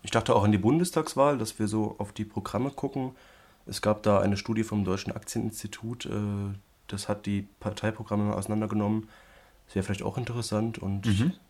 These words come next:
Speaker 1: habe auch gedacht, ähm, mal zu gucken, so im öffentlich-rechtlichen Fernsehen, wenn über Wirtschaft berichtet wird, ähm, was kann man eigentlich machen, was sind so die großen Probleme unserer Gesellschaft?
Speaker 2: Mhm.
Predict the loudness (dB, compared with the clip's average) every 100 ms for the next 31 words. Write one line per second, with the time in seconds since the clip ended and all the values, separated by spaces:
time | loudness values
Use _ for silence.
0 | -8 -2 2 2 2 4 4 2 2 4
1 | 2 -4 -20 -20 -20 _ 0 0 0 -4
2 | -2 0 2 2 2 0 -2 -2 -4 -6
3 | -12 -2 2 2 4 4 4 2 0 0
4 | 0 -2 -4 -4 -4 -6 -4 0 0 0
5 | -2 0 0 0 0 2 2 2 0 2
6 | 2 2 0 -2 -2 -2 -2 -2 -4 -6
7 | -2 0 0 -2 -4 -4 -2 -2 -2 -6
8 | -4 2 4 4